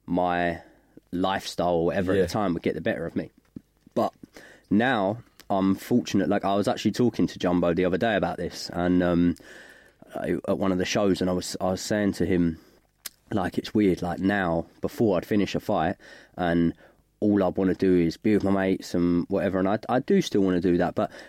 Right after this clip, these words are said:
Speaker 1: at the same time, you know, I fought on Saturday, I was back in the gym on Tuesday morning,
Speaker 2: Yeah.
Speaker 1: um, I was back in the gym Wednesday, I was in the gym last night, so now it's like, it's just become what I do, and to be honest,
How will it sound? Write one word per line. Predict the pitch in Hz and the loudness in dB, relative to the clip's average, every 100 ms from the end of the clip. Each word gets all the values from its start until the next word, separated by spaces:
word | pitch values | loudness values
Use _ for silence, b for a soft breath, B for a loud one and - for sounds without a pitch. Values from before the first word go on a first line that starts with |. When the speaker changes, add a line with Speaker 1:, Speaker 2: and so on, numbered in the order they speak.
| B | B
Speaker 1:
at | 110 | -2
the | 107 | -2
same | - 135 131 | -2 0 0
time, | - 95 101 | 0 0 2
you | 101 | 2
know, | 98 | 0
I | 117 | -2
fought | - 107 | 0 -2
on | 95 95 | 0 -2
Saturday, | 127 - 90 87 | -2 0 0 2
I | |
was | 87 | 0
back | - 107 - | -2 -4 0
in | 95 | 0
the | |
gym | 87 95 92 | 2 2 2
on | |
Tuesday | 85 123 113 - 110 | 2 4 2 2 2
morning, | 110 110 110 107 107 - | 4 4 4 4 2 0
Speaker 2:
Yeah. | 92 87 87 | 0 0 0
Speaker 1:
um, | 92 92 90 90 90 - | 0 0 2 2 2 0
I | |
was | 95 | -2
back | 98 - | -4 -2
in | 90 | -2
the | |
gym | 85 92 | 0 2
Wednesday, | 110 117 - | 2 2 2
I | |
was | 104 | 0
in | 92 | 2
the | 92 | 2
gym | 95 90 | 2 2
last | 82 - | 0 0
night, | 107 107 - | 0 0 0
so | 98 92 B B - | -2 -2 B B 0
now | 107 135 107 90 | 2 2 0 -2
it's | - | -2
like, | 101 95 92 - B B B B | 0 2 0 -2 B B B B
it's | 92 - | -6 -6
just | - 110 - | -4 -4 -4
become | 90 - 104 98 95 90 B B B B B | -8 -4 0 4 4 2 B B B B B
what | 92 104 | -2 0
I | 82 | 0
do, | 85 104 80 - | 2 0 0 -4
and | 98 95 | -4 -2
to | 95 | 0
be | 131 | 2
honest, | 139 95 120 - | 2 2 0 -6